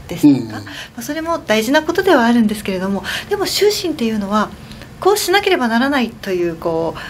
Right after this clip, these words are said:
Speaker 1: まあ、全く決まったことを押し付けるのではなく、
Speaker 2: そう。
Speaker 1: 一人一人が考える中で、あ、こんな風にすればいいんだなっ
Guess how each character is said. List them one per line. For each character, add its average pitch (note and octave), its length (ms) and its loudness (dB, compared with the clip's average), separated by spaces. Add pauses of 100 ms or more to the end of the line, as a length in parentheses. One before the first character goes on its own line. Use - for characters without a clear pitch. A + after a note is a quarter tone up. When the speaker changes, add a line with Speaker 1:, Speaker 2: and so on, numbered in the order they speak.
(160)
Speaker 1:
ま F#3+ 180 0
あ、 - 220 -14 (480)
全 - 340 0
く F4 60 0
決 - 180 -2
ま D#4+ 120 6
っ E4+ 80 -10
た F#4+ 120 -6
こ G4 100 -2
と G4 280 2
を C#4 40 2
押 B3 100 -4
し B3 80 -8
付 C#4+ 200 -2
け - 20 0
る C4+ 60 0
の A#3+ 100 -2
で A3+ 80 -6
は G#3+ 120 -6
な A3+ 120 -4
く、 B3 280 -2
Speaker 2:
そ - 160 4
う。 B2 120 -2
Speaker 1:
一 - 200 -10
人 G#4 80 -4
一 G#4+ 160 -12
人 A4+ 80 -2
が E4 100 2
考 F4+ 460 0
え A4+ 180 4
る F#4+ 80 2
中 D4+ 280 -2
で、 F4 320 4
あ、 B3+ 180 -4 (280)
こ D4 120 0
ん D#4+ 60 2
な F4+ 100 4
風 G4 160 -4
に E4+ 100 -4
す A#3+ 140 -6
れ A#3 80 0
ば G3+ 120 -2
い G3 120 -4
い A#3 60 2
ん A3 80 0
だ F#3+ 120 -6
な G3 140 -4
っ A#3 40 -6